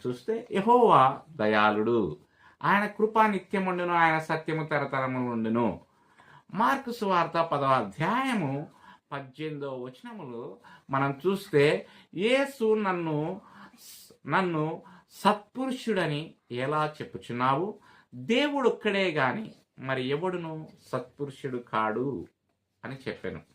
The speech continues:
రెండవదిగా మనం చూస్తే ప్రేమ. యోహాను సువార్త మూడో అధ్యాయం పదహారవ వచనంలో, "దేవుడు లోకం ఎంతో ప్రేమించను కాగా,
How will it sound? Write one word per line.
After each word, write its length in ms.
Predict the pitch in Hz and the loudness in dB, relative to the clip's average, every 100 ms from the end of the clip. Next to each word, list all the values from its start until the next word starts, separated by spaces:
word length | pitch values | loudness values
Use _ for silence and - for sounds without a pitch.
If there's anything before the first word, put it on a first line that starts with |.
| - - | -20 -8
రెండవదిగా 680 | 160 208 226 220 170 117 117 | -6 -2 0 0 0 -2 0
మనం 280 | 120 117 104 147 | -2 -4 -4 -6
చూస్తే 540 | 151 - 95 101 - - _ _ - | -6 -8 -8 -6 -8 -16 _ _ -8
ప్రేమ. 360 | 208 226 220 139 - _ _ _ _ _ - - - - 170 | -4 -2 -4 -8 -12 _ _ _ _ _ -20 -20 -20 -8 0
యోహాను 400 | 233 262 269 247 | 2 2 0 -2
సువార్త 440 | 214 190 175 - | -2 0 0 -2
మూడో 300 | 165 151 131 | -4 -2 0
అధ్యాయం 480 | 131 113 - 120 113 | 0 0 -2 -2 -2
పదహారవ 400 | 107 104 101 98 | -2 0 0 -2
వచనంలో, 640 | 92 - - 104 147 262 262 - - - - | -4 -6 -8 -2 2 2 0 -12 -20 -20 -18
"దేవుడు 500 | 120 185 262 277 262 | 2 4 6 4 0
లోకం 480 | 240 202 185 185 180 | 2 2 2 0 -2
ఎంతో 340 | 170 156 160 | -4 -2 0
ప్రేమించను 720 | 156 151 143 185 170 139 139 131 | 0 2 2 2 -4 -6 -6 -4
కాగా, 480 | - 95 101 165 | 0 0 0 -6